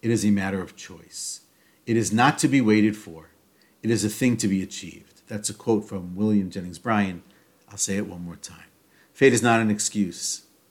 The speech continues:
Destiny is not a matter of chance. It is a matter of choice. It is not to be waited for.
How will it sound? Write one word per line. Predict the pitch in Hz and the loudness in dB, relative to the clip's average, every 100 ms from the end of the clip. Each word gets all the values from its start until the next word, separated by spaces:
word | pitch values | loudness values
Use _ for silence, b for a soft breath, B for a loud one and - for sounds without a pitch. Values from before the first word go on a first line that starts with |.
| _ | _
Destiny | 120 110 - 104 98 | -4 -2 -2 0 0
is | 85 | 0
not | 101 | -2
a | 101 | -2
matter | 95 95 | -2 -6
of | 90 - | -10 -12
chance. | - 101 82 - - - b b b - | -10 -10 -10 -16 -20 -20 b b b -4
It | |
is | 107 | 0
a | 107 | 2
matter | 98 92 | 2 2
of | 92 - | -4 -6
choice. | - - 85 80 - - - b b b | -12 -10 -10 -8 -10 -10 -14 b b b
It | - | 0
is | 113 101 | 0 2
not | 110 113 | 0 0
to | 113 | 2
be | 110 | 2
waited | 104 101 101 | 4 2 0
for. | 104 - 87 87 | -8 -16 -20 -20